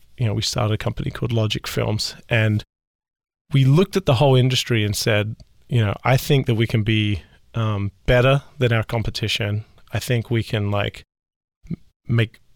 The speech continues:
uh, big moves here because we're more nimble. Um, we've got a great network of people we can tap as resources to help us on these projects. And we should go, like,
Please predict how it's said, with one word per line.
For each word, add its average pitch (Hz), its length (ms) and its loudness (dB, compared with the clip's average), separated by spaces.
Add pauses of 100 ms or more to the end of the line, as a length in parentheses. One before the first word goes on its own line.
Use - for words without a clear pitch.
(420)
uh, 107 200 0 (840)
big 139 160 2
moves 127 380 2
here 107 380 0 (260)
because 104 640 -2 (220)
we're 117 100 2
more 120 220 4
nimble. 101 520 -2 (600)
Um, 101 460 -4 (340)
we've 107 120 -4
got - 220 -4
a 107 60 -6
great 113 300 -4
network 107 440 -2
of - 320 -6 (200)
people 110 260 -4
we 110 100 0
can 110 160 -8
tap - 300 -4
as 113 160 -6
resources 113 480 -4
to 113 120 -2
help 113 220 -4
us - 160 -4
on 110 100 -4
these 101 140 -6
projects. - 540 -6 (500)
And 123 100 2
we 120 80 4
should 117 220 0
go, 127 240 4
like, 113 360 -2